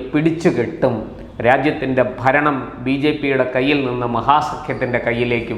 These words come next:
വരും എന്നാണ് രവിദാസ് പറയുന്നത്. എന്നാൽ തൃണമൂൽ കോൺഗ്രസിൻ്റെ എം പി കല്യാൺ ബാനർജി അതിശക്തമായിട്ട് ഇതിനെ തിരിച്ചടിക്കുന്നു. സമാജ്വാദി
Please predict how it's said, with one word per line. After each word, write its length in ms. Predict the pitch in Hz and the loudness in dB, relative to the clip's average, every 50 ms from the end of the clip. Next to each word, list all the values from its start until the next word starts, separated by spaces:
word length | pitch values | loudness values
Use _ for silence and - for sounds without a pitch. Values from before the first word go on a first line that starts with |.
| 107 | 2
വരും 240 | 123 135 143 147 135 135 - - - - - - 123 117 | 4 4 4 4 2 0 -4 -8 -10 -12 -6 -2 -2 0
എന്നാണ് 360 | 117 120 117 117 117 113 113 110 - - 113 110 | 2 2 2 2 2 0 -2 -2 -4 -4 -4 -2
രവിദാസ് 520 | 110 117 113 127 127 123 120 120 - - - - | -2 0 2 2 4 4 4 2 2 -2 -6 -6
പറയുന്നത്. 440 | 104 104 107 104 104 104 101 92 98 98 98 - - - - - - - - | -6 -4 -2 -2 -2 -2 -4 -4 -6 -6 -8 -10 -14 -16 -16 -16 -16 -4 -2
എന്നാൽ 260 | 127 120 135 143 135 - - - - - - - | 0 2 4 4 4 2 0 -2 -6 -8 -4 0
തൃണമൂൽ 400 | 147 139 147 151 160 180 185 190 185 190 170 | 2 2 4 4 4 4 4 4 4 4 2
കോൺഗ്രസിൻ്റെ 600 | 156 151 147 143 139 139 - 156 135 127 131 131 127 - 127 120 | 2 2 0 -2 -4 -4 -4 -4 -4 -2 -2 -2 -2 -4 -4 -4
എം 60 | 117 120 117 - | -4 -6 -4 -4
പി 120 | 127 120 113 110 - - - - - 131 | -2 -2 -2 -4 -6 -10 -14 -2 0 0
കല്യാൺ 440 | 127 131 131 135 151 160 165 165 160 151 135 | 2 2 2 2 4 4 4 4 2 2 2
ബാനർജി 500 | 147 156 127 123 120 120 113 113 117 113 110 - - - - - | 2 2 2 0 -2 -4 -4 -4 -4 -6 -6 -8 -12 -14 -8 -4
അതിശക്തമായിട്ട് 1120 | 113 120 117 127 139 123 - - 143 - - - - - 165 143 127 123 123 120 - - 120 117 117 - | -4 -2 0 0 -2 -2 0 0 0 -2 -2 0 0 0 2 2 2 0 -2 -2 -2 -2 -2 -2 -4 -6
ഇതിനെ 260 | - 110 117 113 117 113 - | -8 -6 -4 -2 -2 -2 -2
തിരിച്ചടിക്കുന്നു. 760 | - 120 117 113 - - 110 107 104 95 104 104 101 104 101 101 - - - - - - - - | -2 -2 -2 -2 -2 -2 -2 0 -2 -2 -4 -4 -4 -4 -4 -6 -8 -10 -14 -16 -16 -16 -2 0
സമാജ്വാദി 640 | 131 123 131 143 151 156 156 151 156 147 139 143 143 | 2 4 4 4 4 4 4 4 4 4 4 4 0